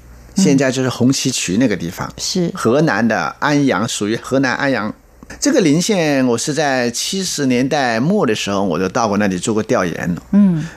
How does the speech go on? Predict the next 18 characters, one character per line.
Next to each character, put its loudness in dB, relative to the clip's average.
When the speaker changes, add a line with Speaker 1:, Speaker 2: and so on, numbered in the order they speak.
Speaker 2:
那 2
个 2
地 4
方 2
是 0
国 2
家 0
这 2
个 2
食 -6
道 0
癌 0
的 -2
高 0
发 -4
地 0
方。 -8
Speaker 1:
哦。 0